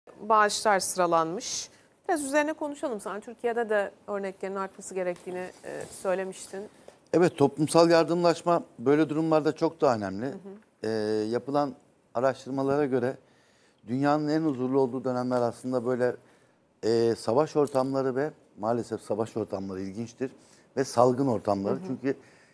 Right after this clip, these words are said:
Speaker 2: insanlar birbirinin kıymetini daha iyi anlıyorlar. İnsanlığı kıymetini anlıyorlar ve yardımlaşmanın değerini anlıyorlar. Burada da futbol ailesinin, spor ailesinin aslında Federer falan da katılıyor. E, daha da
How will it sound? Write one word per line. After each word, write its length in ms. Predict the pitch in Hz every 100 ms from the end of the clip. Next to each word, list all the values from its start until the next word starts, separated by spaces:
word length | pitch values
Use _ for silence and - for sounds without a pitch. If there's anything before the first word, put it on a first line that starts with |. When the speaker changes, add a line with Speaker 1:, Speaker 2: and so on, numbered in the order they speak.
| _
Speaker 2:
insanlar 420 | 120 - 139 147 139
birbirinin 340 | 139 143 151
kıymetini 520 | - 143 143 139 147
daha 160 | 131 113
iyi 100 | 95
anlıyorlar. 320 | 90 87 85
İnsanlığı 720 | - 101 - 123 123 131 127 - _ _ _ _ -
kıymetini 460 | 113 110 98 104 92
anlıyorlar 400 | 95 98 151 139
ve 160 | 151 - - - _ _ _ -
yardımlaşmanın 840 | 120 127 147 156 156 - 170 180
değerini 320 | 139 123 104
anlıyorlar. 420 | 92 90 92 123 - - _ _ _ _ - - 107
Burada 240 | 143 185
da 80 | 170
futbol 340 | - 156 165
ailesinin, 400 | 160 160 151 135
spor 320 | 143 - - 196
ailesinin 440 | 156 113 - 104
aslında 300 | 95 98 90
Federer 400 | - 107 107 101
falan 360 | 107 110 110 90
da 120 | 85 _ _ _ _ -
katılıyor. 420 | 98 95 92 131 - _ _ _ _ _ _ -
E, 180 | 107 107
daha 240 | 131 160
da 160 | 156